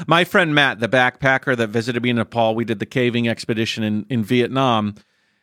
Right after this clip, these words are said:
He lives in Vegas. I'm gonna move in with him. We were talking about what my plan is when I come back to the States. But, um, he wants to go to Egypt. This is, this is kinda how the whole thing came about. He, he called me a few months back,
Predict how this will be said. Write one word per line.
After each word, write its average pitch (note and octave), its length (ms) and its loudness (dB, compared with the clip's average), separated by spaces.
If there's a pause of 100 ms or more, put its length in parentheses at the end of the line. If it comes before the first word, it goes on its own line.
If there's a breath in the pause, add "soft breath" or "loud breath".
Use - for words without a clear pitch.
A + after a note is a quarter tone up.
He G3+ 120 2
lives E3 220 2
in E3 80 0
Vegas. B2+ 400 0
I'm A#2+ 60 -4
gonna G#2 120 -2
move A#2 220 0
in B2 80 2
with A#2 140 -2
him. G2 340 -2
We C3 100 -2
were A#2+ 100 2
talking B2+ 280 0
about A#2 220 0
what A#2+ 120 -2
my A#2+ 120 -2
plan A#2 320 -2
is A2 120 -2
when A2+ 120 -2
I G#2 60 -2
come A#2 200 -4
back G#2+ 160 0
to A#2 80 -4
the G2+ 120 -4
States. G#2 440 -10 (1040)
But, D3 320 0
um, A#2 380 0 (1200)
he F#3 240 0
wants F#3+ 280 0
to D3 60 -4
go B2+ 140 2
to A#2+ 200 -4
Egypt. A2 460 -6
This F#3+ 220 0
is, A3+ 120 -6 (220 loud breath)
this C4 160 0
is A#3+ 60 -10
kinda G#3 260 0
how D3 140 2
the B2+ 100 2
whole C3 180 2
thing A#2 280 -2
came A#2 320 -2
about. G2 400 -6 (720 soft breath)
He, G#3+ 400 0
he F#3 220 -4
called G3 360 0
me E3 280 0
a A#2 80 -2
few D3 180 -2
months A#2 240 0
back, - 420 -8